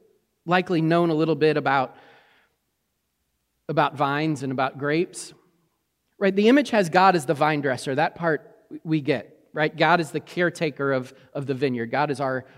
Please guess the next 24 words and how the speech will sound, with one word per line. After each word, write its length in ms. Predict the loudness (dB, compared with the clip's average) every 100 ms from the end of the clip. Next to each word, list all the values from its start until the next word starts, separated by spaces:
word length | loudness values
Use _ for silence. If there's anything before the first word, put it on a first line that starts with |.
| -12
our 120 | -12
caretaker. 540 | -8 -8 -8 -10 -8
We 120 | -6
get 180 | -4 -2
that 180 | -4 -8
part. 300 | -10 -12 _ _ -6
It's 140 | -2
the 80 | 2
next 500 | 2 2 -2 -12 -12
part 280 | -4 -2 -2
that 80 | -8
would 120 | -8
strike 300 | -4 -2 -2
somebody 400 | -4 0 0 0
as 120 | -6
strange, 460 | -4 -4 -2 -4 -8
because 360 | -2 -2 -2 -14 _ _ _ _ _ _ _ _ _ _ 0
when 160 | 4
you 120 | 4 4
grow 240 | 4 4
wine 520 | 2 0 0 2 2
grapes, 520 | 0 -4 -8 -10 -18 -18 _ _ _ _ -20 -8
you 100 | -6
take 380 | 0 0 -2